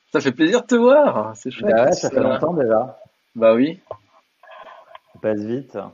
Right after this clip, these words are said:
Speaker 1: Ça passe trop vite, ouais.
Speaker 2: Bon, ça va, j'interromps rien.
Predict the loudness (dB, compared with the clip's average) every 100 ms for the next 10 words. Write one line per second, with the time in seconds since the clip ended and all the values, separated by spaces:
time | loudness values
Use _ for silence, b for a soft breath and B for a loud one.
0 | _ -18 -10 -4 -4 -4 -8 -4 -4 -4
1 | -6 -8 -10 _ _ _ _ b b b
2 | b _ _ b b b b -14 -4 0
3 | 0 -2 -4 -2 -2 -2 -6 -8